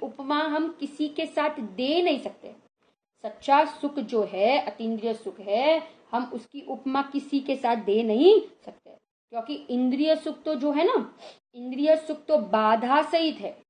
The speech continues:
कैसा है इंद्रिय सुख? बाधा सहित.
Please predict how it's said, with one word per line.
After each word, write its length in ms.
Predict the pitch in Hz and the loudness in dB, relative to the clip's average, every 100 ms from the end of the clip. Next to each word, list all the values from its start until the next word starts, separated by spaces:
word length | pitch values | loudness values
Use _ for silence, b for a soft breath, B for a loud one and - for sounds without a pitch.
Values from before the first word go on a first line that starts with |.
| _ _ - | _ _ -12
कैसा 260 | 240 302 | -4 0
है 80 | 302 | 2
इंद्रिय 320 | 285 269 302 | 2 2 2
सुख? 220 | 302 339 381 b b _ | 4 0 -4 b b _
बाधा 520 | 202 226 240 254 311 349 | 0 2 4 4 4 4
सहित. 320 | 233 180 | 2 -2